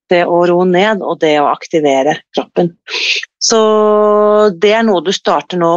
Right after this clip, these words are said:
Og jeg vet også, du nevnte her rett før vi startet, at fra første juni så skal du ha en daglig liten, i, inne på dette Movement and Meditation nettstedet ditt, så blir det,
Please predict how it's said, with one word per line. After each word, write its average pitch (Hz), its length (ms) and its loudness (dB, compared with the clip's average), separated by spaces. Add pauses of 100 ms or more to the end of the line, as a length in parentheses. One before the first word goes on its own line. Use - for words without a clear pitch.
Og 226 80 2
jeg 240 160 0
vet 220 320 0
også, 233 220 2
du 269 100 2
nevnte 226 400 0
her 202 220 0
rett 196 140 -10
før 208 120 -2
vi 208 80 -4
startet, 180 400 -2
at 190 160 -6
fra 208 200 2
første - 360 0
juni 165 320 2
så 208 140 -2
skal 180 180 -2
du 202 140 2
ha 180 160 0 (580)
en 208 160 2
daglig 170 560 0
liten, 170 400 0
i, 220 140 2 (160)
inne 175 180 0
på 208 80 0
dette 202 200 -2
Movement 160 420 -2
and 165 80 2
Meditation 165 580 0
nettstedet 151 460 -2
ditt, 226 260 -2 (560)
så 214 160 -2
blir 180 240 2
det, 170 140 2